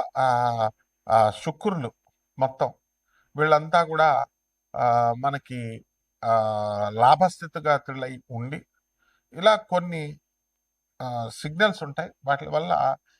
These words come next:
పంచమ రాహు ఏం చేస్తాడంటే విపరీతమైనటువంటి మొండితనం ఉంటుంది, డిప్రెషన్, డిప్రెషన్, విపరీతమైన డిప్రెషన్లోకి వెళ్ళిపోతారు. వాళ్ళకి మీరు ఎన్ని కోట్లు ఉన్నా సరే వాళ్ళు పూర్వజన్మ పాపం వల్ల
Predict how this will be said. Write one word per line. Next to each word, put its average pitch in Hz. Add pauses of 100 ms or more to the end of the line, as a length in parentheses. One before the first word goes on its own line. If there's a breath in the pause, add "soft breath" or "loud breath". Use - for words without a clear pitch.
(180)
పంచమ 175
రాహు 175
ఏం 160
చేస్తాడంటే 151 (560)
విపరీతమైనటువంటి 156
మొండితనం 135
ఉంటుంది, 120
డిప్రెషన్, 131
డిప్రెషన్, 117
విపరీతమైన 127
డిప్రెషన్లోకి 110
వెళ్ళిపోతారు. - (460 soft breath)
వాళ్ళకి 143
మీరు 151
ఎన్ని 160
కోట్లు 170
ఉన్నా 156
సరే 175 (400)
వాళ్ళు 135 (440)
పూర్వజన్మ 180 (220)
పాపం 175
వల్ల 147